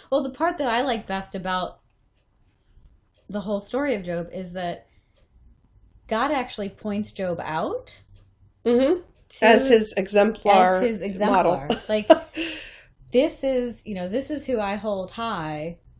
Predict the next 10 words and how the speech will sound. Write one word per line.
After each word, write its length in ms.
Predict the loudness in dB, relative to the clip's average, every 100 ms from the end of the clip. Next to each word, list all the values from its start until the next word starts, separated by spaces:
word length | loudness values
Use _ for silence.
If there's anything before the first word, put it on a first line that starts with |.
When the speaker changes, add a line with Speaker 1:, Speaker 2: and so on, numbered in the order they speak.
| -20 _ -8
Speaker 1:
on 180 | -6
the 140 | -4 -6
earth. 340 | -8 -10 -10 -2
Speaker 2:
Mm-hmm. 340 | 2 2 2 -2 -18 -20 -20 _ _ -20 _ -20 _ _ -8
Speaker 1:
And 120 | -4 -2
the 80 |
accuser 540 | -4 -4 -2 -2 -2 -6
is 180 | -6 -8
like, 160 | -8
"Hey, 500 | -6 -6 -4 -6 -10